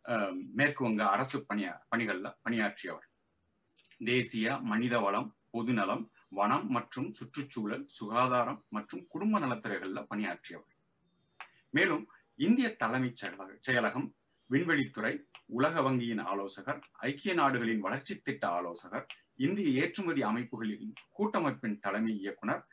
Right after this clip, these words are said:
என பல்வேறு பொறுப்புகள்ல பணியாற்றிய அனுபவம் மிக்கவர். இன்னும் சிறப்பா சொல்லணும்னா, இவர் பல்வேறு தலைப்புகள்ல பட்ட மே-, பட்ட படிப்பு, பட்ட மேற்படிப்புகள்ல வ-, படிச்சிருக்கிறாரு. மேலாண்மை,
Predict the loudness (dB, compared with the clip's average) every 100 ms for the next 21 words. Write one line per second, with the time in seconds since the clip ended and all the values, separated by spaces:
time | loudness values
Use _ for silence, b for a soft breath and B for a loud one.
0 | b -2 -2 -2 -4 0 4 6 4 2
1 | 0 0 -6 -6 -6 -2 0 0 -4 -4
2 | -4 -2 -2 -2 -4 -8 -12 -14 -18 _
3 | _ _ -14 -14 -14 _ _ _ _ _
4 | _ _ _ _ b b b b _ -2
5 | 0 2 2 4 2 0 -8 _ _ _
6 | -2 2 2 0 -2 -4 _ _ b b
7 | -6 -4 -4 -6 _ 2 4 6 6 4
8 | 2 0 -4 -4 -4 -4 -8 -10 _ -4
9 | -4 0 0 0 -2 -2 -2 -2 -4 -6
10 | -8 -6 -4 -2 -2 -2 -4 -6 -6 -8
11 | -6 -6 -8 -8 -10 -10 -14 -8 -6 -4
12 | -4 -6 _ _ _ _ _ _ _ 0
13 | 2 6 4 4 0 -4 -6